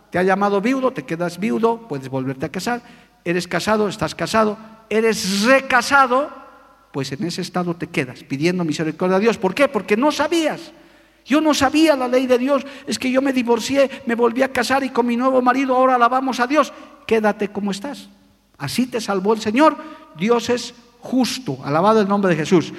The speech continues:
Verso veinticuatro, Primera de Corintios siete.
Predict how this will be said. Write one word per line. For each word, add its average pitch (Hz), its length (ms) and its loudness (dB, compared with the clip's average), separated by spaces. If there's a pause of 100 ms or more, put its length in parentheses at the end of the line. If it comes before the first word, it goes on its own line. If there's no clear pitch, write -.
(240)
Verso 254 420 2
veinticuatro, 233 800 2 (680)
Primera 240 340 2
de 240 100 0
Corintios 240 440 2
siete. - 720 -4